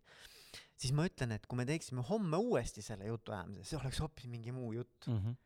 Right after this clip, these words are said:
Speaker 1: Et see ei pruugi nagu kunagi sarnaselt enam edasi
Speaker 2: Mhm.
Speaker 1: nii-öelda nagu, kui püüaks replitseerida või no taastoota
Speaker 2: Mhm.
Speaker 1: seda. Ja minu arust on see äge. See on nagu mingisugune nagu, ma ei tea, ähm, näpu ja sõrmejälg, eks ole. Seda ei ole võimalik nagu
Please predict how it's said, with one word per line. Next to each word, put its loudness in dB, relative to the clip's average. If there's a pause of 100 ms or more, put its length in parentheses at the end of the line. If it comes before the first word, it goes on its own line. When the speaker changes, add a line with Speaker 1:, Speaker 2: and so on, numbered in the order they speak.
(160)
Speaker 1:
Et -6
see 0
ei -2
pruugi 2
nagu 2
kunagi 4
sarnaselt 0
enam 0
edasi 4
Speaker 2:
Mhm. -6
Speaker 1:
nii-öelda 0
nagu, 0
kui -2 (300)
püüaks 0
replitseerida 2
või -2
no -4
taastoota 6
Speaker 2:
Mhm. -12
Speaker 1:
seda. -6 (720)
Ja 4
minu 10
arust 8
on 6
see 4
äge. 0
See 6
on 6
nagu 8
mingisugune 2
nagu, 2
ma 2
ei 4
tea, 4 (180)
ähm, 2 (480)
näpu 8
ja 8
sõrmejälg, 4
eks -8
ole. -2
Seda 2
ei 6
ole 10
võimalik 4
nagu -2